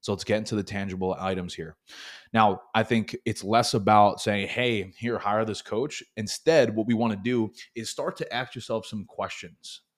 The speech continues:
if you're considering taking this path. 'Cause listen, it's not for everybody. Some people just aren't cut out to be coached. And I've worked with a lot of people,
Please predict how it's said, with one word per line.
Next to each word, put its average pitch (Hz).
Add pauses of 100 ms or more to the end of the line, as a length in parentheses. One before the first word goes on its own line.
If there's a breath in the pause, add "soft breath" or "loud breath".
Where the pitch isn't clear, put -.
(640)
if 113
you're 113
considering 98 (240 loud breath)
taking 92
this 85
path. -
'Cause 143
listen, 208
it's 117
not 147
for 160
everybody. 120 (440)
Some 139
people 170
just 123
aren't 131
cut 127
out 123 (320)
to 113
be 110
coached. - (440)
And 113
I've 107
worked 123
with 127
a 113
lot 110
of -
people, 143